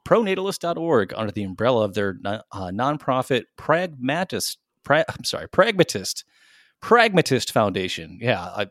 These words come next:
I'm sure. Buoyed by a f-, a five hundred thousand dollar donation from Gene Talon, an Estonian tech billionaire who funds many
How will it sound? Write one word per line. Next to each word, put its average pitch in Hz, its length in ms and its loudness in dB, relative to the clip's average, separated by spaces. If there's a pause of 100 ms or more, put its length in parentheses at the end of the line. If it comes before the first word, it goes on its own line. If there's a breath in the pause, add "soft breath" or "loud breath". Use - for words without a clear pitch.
I'm 107 100 -2
sure. 92 380 -2 (920 loud breath)
Buoyed 165 400 8
by 123 200 6
a 104 120 4
f-, - 300 -8
a 101 180 -4
five 180 280 0
hundred 160 280 0
thousand 135 380 2
dollar 120 180 4
donation 113 540 0
from 95 320 -4
Gene 139 500 0
Talon, 117 600 0 (540)
an 104 120 -2
Estonian 131 520 2
tech - 280 -2
billionaire 101 400 -2
who 95 100 -6
funds 117 400 -2
many 120 460 -2